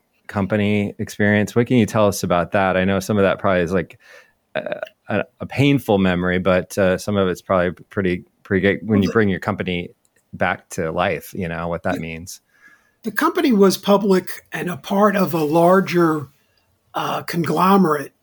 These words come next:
Speaker 2: um, called the Harvey Group. And, uh, so Harvey Electronics was just a small part of what at one time had been a rather large group of totally unrelated companies.
Speaker 1: Hmm.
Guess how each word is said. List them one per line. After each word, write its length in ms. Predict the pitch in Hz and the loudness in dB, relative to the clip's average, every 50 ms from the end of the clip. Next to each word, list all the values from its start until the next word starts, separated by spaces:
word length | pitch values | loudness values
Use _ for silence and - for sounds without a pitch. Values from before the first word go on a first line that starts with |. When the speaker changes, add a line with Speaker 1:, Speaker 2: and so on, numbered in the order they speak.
| _ - | _ -10
Speaker 2:
um, 800 | 160 151 139 139 135 131 131 127 127 120 120 117 123 135 - _ _ | -8 -6 -6 -6 -6 -6 -8 -8 -8 -10 -12 -14 -16 -18 -20 _ _
called 220 | - - 170 156 135 | -10 -10 -8 -8 -8
the 60 | 156 | -8
Harvey 420 | 135 - 185 185 190 156 160 160 | -6 -2 2 2 2 2 0 -4
Group. 400 | 135 135 165 190 180 143 - - - - _ _ _ _ _ _ _ _ _ _ _ _ _ _ _ _ _ - | -2 2 4 6 6 6 4 -2 -14 -20 _ _ _ _ _ _ _ _ _ _ _ _ _ _ _ _ _ -6
And, 480 | - 156 160 156 151 147 156 143 139 | -4 -4 -2 -2 -4 -6 -6 -6 -6
uh, 440 | 170 156 143 147 143 139 139 143 143 151 - _ _ _ _ _ _ _ _ _ | -6 -6 -6 -6 -6 -6 -8 -10 -10 -14 -20 _ _ _ _ _ _ _ _ _
so 500 | - - - 185 175 165 156 151 175 208 | -4 -4 -2 -2 -2 -4 -4 -6 -8 -8
Harvey 340 | - - 202 190 185 175 180 | -4 -2 0 0 2 0 0
Electronics 720 | 170 170 180 135 - - - 175 180 175 180 - - - | -2 -2 -4 -4 -4 -2 0 0 0 0 -2 -6 -8 -8
was 100 | 151 139 | -8 -8
just 260 | 135 180 151 - - | -6 -6 -8 -6 -6
a 40 | 180 | -4
small 420 | - - - 175 165 165 160 147 | -4 -2 0 0 0 0 0 -2
part 480 | 139 - - 185 180 180 175 175 - - - | -2 -4 -2 0 2 2 2 0 -2 -8 -10
of 220 | - 135 131 160 | -10 -10 -8 -6
what 240 | 160 170 175 202 196 | -4 -4 -4 -4 -4
at 160 | 156 - - 170 | -6 -8 -8 -6
one 200 | 165 175 170 170 | -6 -6 -4 -4
time 360 | - - 143 147 151 147 139 | -4 -4 -4 -4 -4 -4 -6
had 200 | 139 143 139 139 | -6 -8 -8 -6
been 360 | - 180 170 160 160 143 139 _ _ _ - - - _ _ - | -6 -6 -6 -6 -6 -8 -10 _ _ _ -20 -20 -20 _ _ -6
a 40 | 233 | -2
rather 320 | 220 247 240 240 226 233 | 0 2 2 4 4 4
large 500 | 208 185 185 190 190 196 196 196 190 - - - _ _ _ _ | 4 6 6 6 6 8 6 6 4 2 -2 -12 _ _ _ _
group 320 | - 190 208 208 202 208 196 | 4 6 6 6 4 2 -4
of 260 | 175 170 160 - - _ _ - | -8 -8 -8 -10 -14 _ _ -8
totally 600 | - - 233 240 247 208 190 170 151 151 143 147 - - | -2 0 2 2 4 4 4 4 4 2 0 -4 -4 -2
unrelated 760 | 185 185 170 170 170 160 147 156 156 147 147 131 135 131 - | 0 2 2 2 2 2 2 2 2 2 0 0 -2 -6 -8
companies. 640 | - 180 147 135 - - - - - - - - - - | -8 -10 -10 -10 -12 -12 -14 -12 -12 -14 -14 -12 -8 -4
Speaker 1:
Hmm. 380 | 113 107 101 90 85 82 82 | -2 -2 -2 -2 -4 -8 -10